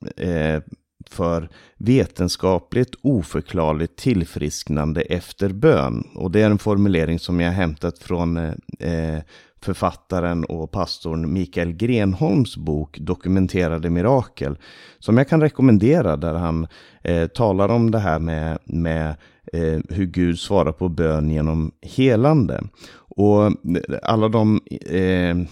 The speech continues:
de exempel som finns i den boken, det är mer än bara placebo eller, eller anekdoter. Eh,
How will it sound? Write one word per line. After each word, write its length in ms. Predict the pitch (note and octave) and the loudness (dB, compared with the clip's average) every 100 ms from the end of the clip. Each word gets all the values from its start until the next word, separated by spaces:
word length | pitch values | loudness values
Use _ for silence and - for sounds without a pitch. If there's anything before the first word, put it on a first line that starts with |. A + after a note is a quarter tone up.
| - - _ - | -12 -20 _ -16
de 500 | - F2 F#2+ F2 E2+ - | -10 -4 -2 0 -2 -4
exempel 720 | - - C#3+ E3+ D#3+ - F2+ | -8 -4 2 2 2 0 -4
som 320 | - F2 E2+ | -2 -4 -4
finns 440 | - A2 B2 A#2+ - | -4 0 2 2 -2
i 60 | |
den 300 | E2+ G2+ A#2 | 2 2 2
boken, 540 | F2 C#2+ - - E2 D#2 - - _ | 0 -4 -6 -4 -4 -6 -12 -20 _
det 180 | F2+ G2+ | 2 4
är 100 | G#2+ | 4
mer 420 | G#2 C3 D#3 A2+ | 4 6 6 4
än 180 | G2 F#2+ | 4 2
bara 240 | F2 D#2+ | 0 -2
placebo 840 | - F#2 - A2+ A#2+ A#2+ F2+ D#2 | -4 -8 -4 -2 2 2 2 -2
eller, 560 | D#2 D#2 D#2+ D#2+ D2+ G1+ - | -2 -2 -4 -6 -8 -12 -12
eller 380 | F2 E2 E2 - | -6 -2 -2 -2
anekdoter. 1040 | F#2 F2 - - F3+ A#2+ - - G#1 G2+ - - - - _ | -2 -2 -4 -2 0 0 -4 -10 -8 -8 -12 -20 -20 -20 _
Eh, 280 | - F#2 F2+ | -2 2 2